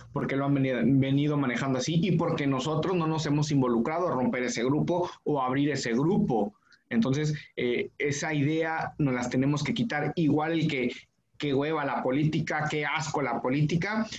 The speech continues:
porque la política sí es corrupta, pero, eh, es como tú dijiste, son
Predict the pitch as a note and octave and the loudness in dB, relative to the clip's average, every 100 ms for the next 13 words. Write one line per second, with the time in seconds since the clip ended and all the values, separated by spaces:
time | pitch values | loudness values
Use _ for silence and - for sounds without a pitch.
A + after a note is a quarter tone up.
0 | - - C#3 D3 C#3 C#3 D3 E3+ E3+ - | -10 -4 -2 0 0 0 0 2 0 -2
1 | G3+ - F3+ G3 - - D3+ D#3+ E3 F#3+ | -8 -8 -4 -4 -2 -2 0 0 0 -4
2 | F#3+ - _ D3+ C#3+ C#3+ C3+ C3+ C3 B2+ | -6 -8 _ -2 0 0 2 2 2 0
3 | B2 - - - _ - E3 E3 D3+ - | -2 -10 -20 -20 _ -6 -2 0 0 -2
4 | A#2+ - _ _ _ _ _ _ _ - | -8 -12 _ _ _ _ _ _ _ -4
5 | F3 - G3+ F3+ F3 F3+ E3+ F3+ - C3 | -2 0 0 2 2 2 0 -2 -2 -2
6 | B2 D#3+ F3 E3+ | -2 0 -2 -4